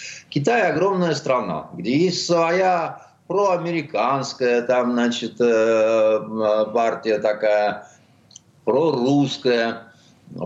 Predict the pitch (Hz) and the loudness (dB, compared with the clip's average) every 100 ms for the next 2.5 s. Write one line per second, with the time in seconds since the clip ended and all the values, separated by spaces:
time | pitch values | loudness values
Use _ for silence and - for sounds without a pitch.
0 | - 151 170 170 143 135 147 135 135 - | -4 0 0 0 -2 0 -2 -2 -4 -6
1 | - _ _ _ _ - 180 185 131 147 | -18 _ _ _ _ -2 2 2 2 0
2 | 143 127 120 113 | -6 -6 -2 -2